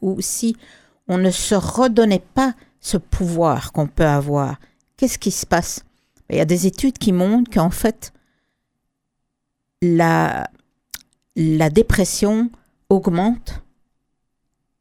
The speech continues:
quelqu'un qui ne va pas être associé à son parcours. Et donc, le taux d'hospitalisation aussi, ça a été démontré, en psychiatrie, augmente dans des cas où il n'y a pas, euh,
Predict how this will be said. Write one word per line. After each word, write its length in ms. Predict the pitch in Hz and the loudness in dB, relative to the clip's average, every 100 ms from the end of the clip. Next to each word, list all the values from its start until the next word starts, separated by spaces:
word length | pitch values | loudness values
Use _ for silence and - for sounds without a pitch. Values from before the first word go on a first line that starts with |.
| _ | _
quelqu'un 440 | 196 165 - 214 | -2 0 0 0
qui 200 | 220 - | 0 0
ne 60 | 180 | 0
va 140 | 175 | 0
pas 120 | 175 208 | 2 0
être 180 | - - | 0 -6
associé 760 | 202 - - 196 - 226 220 220 | -6 -4 -6 -6 -6 -2 -4 -2
à 80 | 165 | -4
son 200 | - 170 | -2 -2
parcours. 680 | - 151 - - 160 156 - _ _ _ _ _ | -2 -6 -6 -4 -4 -6 -12 _ _ _ _ _
Et 120 | - 160 | -2 0
donc, 260 | 175 185 | 0 2
le 100 | 180 | 0
taux 400 | 175 _ 302 330 | -2 _ -2 0
d'hospitalisation 1120 | 233 208 - 208 202 180 175 165 - - 285 208 | 0 -2 -4 0 0 0 0 0 -2 -2 0 0
aussi, 340 | - - 233 | -2 -4 -4
ça 120 | - - | -4 -2
a 500 | 165 165 _ - 175 | -2 -2 _ -6 -4
été 220 | 160 170 | -2 -2
démontré, 600 | 151 160 160 - - 247 - - _ _ _ - | 0 0 -2 -4 -4 -4 -6 -20 _ _ _ -2
en 140 | 202 | 0
psychiatrie, 920 | - - 240 202 - - - 240 262 - _ _ _ - | 0 -4 0 0 0 -4 -2 -2 -4 -12 _ _ _ 2
augmente 920 | 262 240 262 269 254 185 - - - _ _ _ _ _ _ _ _ _ | 2 4 2 4 2 -2 -10 -16 -16 _ _ _ _ _ _ _ _ _
dans 200 | 170 170 | -2 0
des 160 | 160 165 | 2 0
cas 320 | - 202 202 - | 2 0 0 -2
où 160 | 175 | -2
il 80 | 170 | 0
n'y 80 | 165 | 0
a 80 | 160 | 0
pas, 360 | - 190 190 196 - _ _ _ | 0 0 0 -2 -12 _ _ _
euh, 80 | - | -8